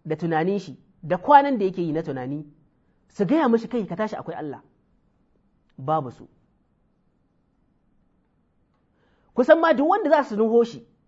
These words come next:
su zo mai da zancen Allah, bai san wannan zancen, bai san kuma ya zanna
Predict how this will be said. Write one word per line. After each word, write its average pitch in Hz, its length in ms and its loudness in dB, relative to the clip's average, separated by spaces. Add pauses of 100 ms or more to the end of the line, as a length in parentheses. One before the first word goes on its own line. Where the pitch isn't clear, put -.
(920)
su 233 140 -6
zo 339 220 4
mai 285 160 0
da 185 100 0
zancen 226 300 -2
Allah, 240 320 -4 (200)
bai 214 240 10
san 202 160 -2
wannan 147 240 -2
zancen, 151 280 -4
bai 196 100 -2
san 180 140 -6
kuma 170 200 -4
ya 151 140 -2 (100)
zanna 165 420 -4